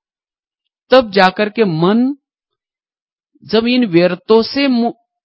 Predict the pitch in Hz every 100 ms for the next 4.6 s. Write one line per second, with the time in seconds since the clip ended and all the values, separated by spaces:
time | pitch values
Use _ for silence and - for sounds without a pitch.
0 | - 156 202 - 220 202 190 202 214 214
1 | 262 254 233 226 220 220 208 170 165 156
2 | 147 - - 123 135 - _ _ _ -
3 | 254 214 208 196 214 208 220 202 190 202
4 | 202 190 185 180 196 240